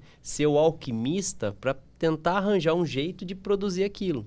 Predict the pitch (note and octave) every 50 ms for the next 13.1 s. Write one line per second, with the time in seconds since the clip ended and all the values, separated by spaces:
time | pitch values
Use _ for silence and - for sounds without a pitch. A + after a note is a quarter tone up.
0 | - - - - - - - - - - - - A#2+ A#2+ - F#3+ G3+ F3 E3+ D3+
1 | D3+ - E3+ G3 A3 A3 - G3 E3+ D3 D3+ - B2+ A#2+ A#2 F2 F#2 B2 C3 C#3+
2 | C#3+ - - - F3+ F3 - - C#3 C#3+ E3 F#3+ G3+ G3 E3 D3+ E3 E3 E3 -
3 | F3+ G3 F#3+ F3+ E3+ E3+ E3 D#3+ - C3+ B2+ A#2 - - B2 A#2+ B2 A#2+ A#2 A2
4 | G#2 G2+ F#2+ G2 - G2 G#2 A2 A2 A2 G#2 G#2 G#2 G#2 G#2+ G#2+ G2 F#2+ F#2 G2+
5 | G#2 G2+ - A#2+ G#2+ - A#2+ A#2 - - A#2+ B2 C3 C3+ B2+ - - - C3 B2
6 | A#2+ - - - G2+ - - - F#2 F2+ F2+ F2 D2+ - - F#2 F#2+ F#2 - -
7 | G2 - - - D2+ C#2+ - - - - - - - - - - - - - -
8 | B2+ - - D3+ E3 G3 A#3 G#3+ F3+ F#3 E3+ F3 - - D#3 C#3+ C3+ C3 C3+ C#3+
9 | F3+ A3+ G#3+ G#3 G#3 F#3+ E3 B2+ A2+ A#2 A2+ A2 G#2+ G2+ F#2+ G2 F#2 G#2 G#2+ -
10 | - C3+ C3+ C3 B2+ A2+ G#2 B2 D3 F3+ F3 D3+ D#3+ D#3+ D3+ D3 - C3 - B2
11 | A#2 - - A2 G2+ F#2+ F#2+ - G2+ G2+ G2 - G2 G#2+ B2+ - - - A2 G2+
12 | G2+ G#2 A#2+ D3+ F3 F3+ C#3+ - - G2 G#2 A2 A2 B2 D3 F#3+ A#3 C4 B3+ B3
13 | A#3